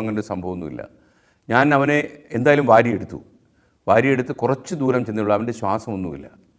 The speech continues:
ഞാൻ അവനെന്താ സംഭവിച്ചത്, കാരണം ഇത്, ഇത് നോക്കാൻ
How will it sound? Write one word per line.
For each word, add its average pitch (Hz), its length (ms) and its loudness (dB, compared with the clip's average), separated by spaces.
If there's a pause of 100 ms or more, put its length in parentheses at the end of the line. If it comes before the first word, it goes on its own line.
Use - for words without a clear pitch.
(680)
ഞാൻ 107 120 2 (280)
അവനെന്താ 117 280 0 (100)
സംഭവിച്ചത്, 120 380 -2
കാരണം 127 200 2 (100)
ഇത്, 135 100 0 (260)
ഇത് 135 100 -2 (160)
നോക്കാൻ 131 260 0